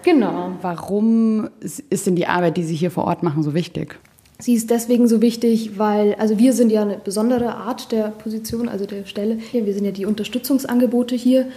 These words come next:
Speaker 1: Ähm, dann ist es, ähm, eine Position, die so zwischen die, ähm, Familien und zwischen die Kinder gehen soll.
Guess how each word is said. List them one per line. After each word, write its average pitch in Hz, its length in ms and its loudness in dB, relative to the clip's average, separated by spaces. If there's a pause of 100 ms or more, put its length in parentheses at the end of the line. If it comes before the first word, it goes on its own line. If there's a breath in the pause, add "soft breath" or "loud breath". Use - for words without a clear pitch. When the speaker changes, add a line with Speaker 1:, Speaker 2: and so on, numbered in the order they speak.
(400 loud breath)
Speaker 1:
Ähm, 214 400 2 (100)
dann 214 160 2
ist - 180 -4
es, 214 440 0
ähm, 196 440 -6
eine 190 260 -4
Position, 226 640 0
die 214 120 0
so 202 140 -2
zwischen 269 720 2 (380 loud breath)
die, 208 240 2
ähm, 190 280 -6
Familien 285 680 4 (100)
und 214 480 -4
zwischen 226 360 2
die 185 80 -2
Kinder 294 400 2 (100)
gehen 277 240 0
soll. 269 220 0